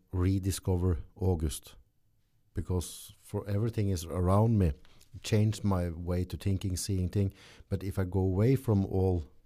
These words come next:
all I know around me, I'm coming back to myself in one way. And sometimes I think if I just moved away to far away island, something, I, after six months, I probably had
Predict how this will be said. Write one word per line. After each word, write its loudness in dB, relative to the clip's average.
all -2
I 0
know 0
around 0
me, 2
I'm -6
coming -4
back -4
to -4
myself -4
in -4
one -2
way. -2
And -2
sometimes 0
I 4
think -2
if -4
I 0
just -4
moved 2
away 2
to -10
far -2
away 0
island, -2
something, -4
I, -2
after -6
six -10
months, -6
I -10
probably -4
had -6